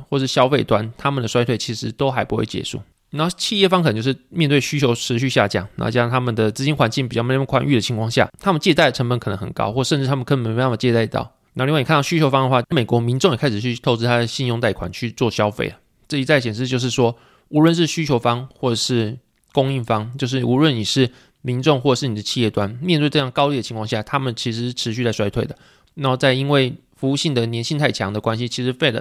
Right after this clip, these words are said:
也不会去刻意的去降息，或者短期内是不会降息的。然后只要 Fed 不降息的话，这样的衰退是会持续下去的。然后所以他才讲说I S M跟P M I都很可能还没触底。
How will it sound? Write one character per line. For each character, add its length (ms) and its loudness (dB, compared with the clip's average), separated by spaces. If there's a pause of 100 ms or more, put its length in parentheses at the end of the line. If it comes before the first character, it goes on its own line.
(120)
也 120 -4
不 140 -6
会 80 0
去 340 -6
刻 120 -2
意 100 0
的 80 -2
去 100 -6
降 240 0
息， 160 -8
或 140 -2
者 100 0
短 200 -2
期 100 -8
内 100 -2
是 140 -4
不 80 -2
会 80 4
降 180 0
息 140 -12
的。 60 -16 (360)
然 140 0
后 80 4
只 80 0
要 80 4
Fed 160 4
不 100 -2
降 160 0
息 100 -2
的 60 2
话， 80 -6
这 120 2
样 100 2
的 160 0
衰 180 0
退 140 0
是 160 -2
会 100 0
持 240 -4
续 160 -2
下 220 -4
去 220 -8
的。 120 -16 (260)
然 100 -4
后 20 -2
所 140 -2
以 40 0
他 120 0
才 80 2
讲 260 -2
说 300 -2
I 240 -2
S 100 -4
M 80 0
跟 140 -2
P 160 -4
M 80 0
I 40 -2
都 160 0
很 300 -4
可 200 -2
能 120 -8
还 140 -6
没 120 -4
触 220 -6
底。 200 -12